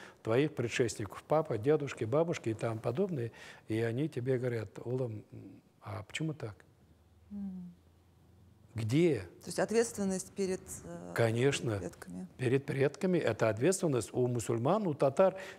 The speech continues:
Speaker 1: Ты должен знать семь поколений. Вот, например, я знаю двенадцать поколений со своими внуками с
Speaker 2: Мгм.
Speaker 1: тысяча шестьсот сорок шестого года.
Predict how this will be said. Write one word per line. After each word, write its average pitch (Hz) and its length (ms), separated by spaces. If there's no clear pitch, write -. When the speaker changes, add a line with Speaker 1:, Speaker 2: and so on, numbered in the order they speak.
Speaker 1:
Ты 135 120
должен 151 360
знать 147 320
семь 123 540
поколений. 117 680
Вот, 107 120
например, 135 360
я 123 160
знаю 131 300
двенадцать 131 600
поколений 127 520
со - 120
своими 135 300
внуками 117 560
с 202 140
Speaker 2:
Мгм. 202 100
Speaker 1:
тысяча 170 320
шестьсот 151 440
сорок 139 280
шестого 135 480
года. 117 400